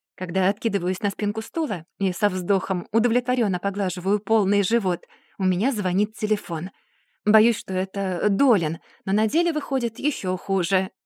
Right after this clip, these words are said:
Это мама. "Да", отвечаю с опаской. "Зайка, у тебя все хорошо? Ты с Антоном?"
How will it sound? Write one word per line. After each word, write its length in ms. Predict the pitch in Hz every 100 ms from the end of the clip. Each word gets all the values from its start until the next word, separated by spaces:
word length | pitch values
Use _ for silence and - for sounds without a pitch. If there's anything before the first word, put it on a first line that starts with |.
| -
Это 480 | 190 - 185 180 -
мама. 460 | 208 208 175 165 - _ _ _ _ _ _ _ _
"Да", 520 | 196 196 170 160 294 330 _ _ _
отвечаю 480 | 240 240 240 233 226
с 100 | -
опаской. 520 | 226 220 220 214 190 _ _ _ _ _ _ _ _ _ -
"Зайка, 580 | 208 254 - 247 180 147
у 80 |
тебя 300 | 208 208 233
все 180 | 208 339
хорошо? 460 | - 427 - 196 160 _ _ _ -
Ты 180 | 240 247
с 80 | 247
Антоном?" 580 | 240 294 359 285 170